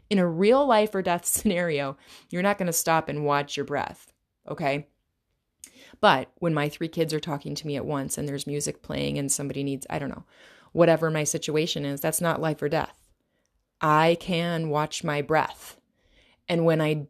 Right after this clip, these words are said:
do, everything slows, everything stills, and, and, and that just mindfulness, that awareness of the breathing does the work for me. Okay, so it's the three Bs.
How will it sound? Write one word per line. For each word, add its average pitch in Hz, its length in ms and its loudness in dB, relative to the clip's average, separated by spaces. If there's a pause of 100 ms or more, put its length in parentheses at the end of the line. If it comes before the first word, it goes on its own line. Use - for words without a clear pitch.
do, 170 600 0 (160)
everything 208 520 -2
slows, 139 680 -2 (180)
everything 185 600 0
stills, 131 720 -2
and, 165 260 -4
and, 165 280 -4 (140)
and 165 180 -2
that 165 220 0 (760)
just - 200 0
mindfulness, 170 640 4
that 151 160 4
awareness 156 920 2
of 143 140 -4
the 147 100 -4
breathing 156 720 -4 (100)
does 156 220 0
the 151 120 0
work 131 220 -2
for - 260 -4
me. 143 200 -6 (1080)
Okay, 190 240 8
so - 200 2
it's - 160 -2
the 160 100 -6
three 226 400 2
Bs. 127 380 0